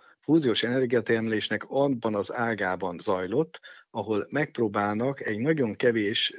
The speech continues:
deutérium-trícium anyagkeveréket hirtelen felfűteni, és az utána magától, mint egy kis robbantással fúzionál, és létrejön az energiatermelés. Ezt úgy hívják, hogy inerciális fúzió, mert hogy a tehetetlensége tartja csak egyben az anyagot.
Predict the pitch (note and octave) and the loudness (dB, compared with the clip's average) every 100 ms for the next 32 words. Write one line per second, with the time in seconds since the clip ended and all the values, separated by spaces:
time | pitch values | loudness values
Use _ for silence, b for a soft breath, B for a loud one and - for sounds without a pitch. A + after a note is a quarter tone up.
0 | G#2+ C3 A#2 A2 G2+ G2+ F#2+ A#2+ G#2+ - | -4 -2 -2 -2 -4 -6 -6 -2 -2 -4
1 | G2 E2 A2 G2 - F#2+ F#2+ G2+ - C3+ | -8 -6 -6 -6 -4 -2 -2 -4 2 2
2 | - - B B - D3 - A2 G2 G#2+ | 2 -8 B B 4 4 4 0 2 0
3 | G#2 - C3+ - D3+ F#3+ D#3 A#2 A#2 D3 | -2 0 0 2 4 2 0 -4 0 -2
4 | - G#2+ A#2+ B2 - A#2+ G#2 G2 - A2+ | 0 0 2 0 0 0 4 2 2 -2
5 | A2 G#2 F2+ F#2+ - - A2+ G2+ F#2 E2+ | -2 -6 -6 -6 -4 -4 -4 -4 -8 -4
6 | F#2+ F2 - G#2+ A#2 B _ - G#2+ G2 | -6 -4 -2 -2 -2 B _ -4 -4 -2
7 | F#2 F#2 A2+ A#2 - G#2+ G2 G2 F#2 F#2 | -4 -2 -2 0 -2 -2 -2 -2 -2 -2
8 | F2+ E2+ E2+ E2 E2+ D#2+ D#2 - - _ | -2 -4 -6 -6 -8 -8 -8 -6 -8 _
9 | _ - - - G#2 G#2+ G2 - G#2 C#3 | _ -12 -12 -10 -2 2 2 0 -8 -2
10 | A#2+ G2+ F2+ - G2 F2+ F2 - - G#2 | 0 0 -4 -4 -2 0 -2 -6 -8 -8
11 | A#2 B2+ A#2+ A2 F#2+ A#2 G2+ F#2 - G2+ | -2 0 0 -2 -4 -6 -4 -4 -2 -2
12 | F#2 F2 F#2+ F#2 F#2 G2 F#2 F2 E2+ - | -2 -6 -6 -6 -4 -4 -4 -6 -6 -8
13 | - F2 F2 E2+ - F2 F#2+ D3+ F3 | -8 -8 -10 -14 -14 -12 -4 -4 -4